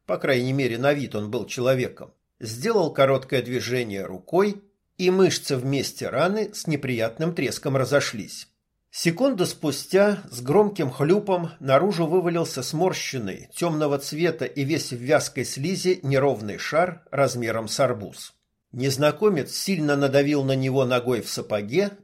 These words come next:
и он лопнул. Также ногой он разрыхлил вывалившуюся белую массу и увидел четыре белых шарика.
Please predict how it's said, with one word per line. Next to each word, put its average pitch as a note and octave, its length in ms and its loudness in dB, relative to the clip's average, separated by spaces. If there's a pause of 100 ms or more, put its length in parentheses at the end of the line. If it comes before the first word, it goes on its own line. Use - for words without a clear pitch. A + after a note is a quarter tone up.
и D3 80 -2
он C3+ 180 2
лопнул. B2 600 -2 (320)
Также F3 560 4
ногой C3+ 640 2 (100)
он G3+ 200 2
разрыхлил E3 640 2
вывалившуюся C#3+ 880 -2
белую A#2 420 0
массу E3 800 -4
и C#3 120 0
увидел A3 400 0
четыре C#3+ 460 -4
белых A#2+ 420 -2
шарика. - 680 -2